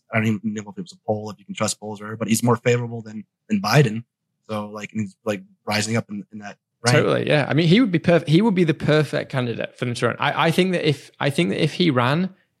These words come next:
Speaker 2: he would almost certainly win, because you're gonna get the people who will never vote red. They're gonna vote for whoever the Democrat candidate, candidate is. But the only person who can pull over the Trump voters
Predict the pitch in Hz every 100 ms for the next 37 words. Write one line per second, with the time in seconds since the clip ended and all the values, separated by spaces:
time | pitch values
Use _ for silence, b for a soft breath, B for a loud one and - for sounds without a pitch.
0 | - 131 123 123 - _ _ _ _ _
1 | - 151 143 123 - 131 113 107 107 107
2 | 110 - _ - 135 143 131 - b b
3 | b 139 156 180 190 165 - - 135 135
4 | 131 120 120 123 113 113 104 113 101 -
5 | _ _ - 131 123 127 120 120 117 -
6 | 110 101 - 117 110 107 107 107 104 117
7 | 120 117 - _ - 123 110 - 98 -
8 | B B - 160 151 156 190 175 165 160
9 | - 120 110 117 104 - 139 123 131 117
10 | 110 - 120 123 107 - - -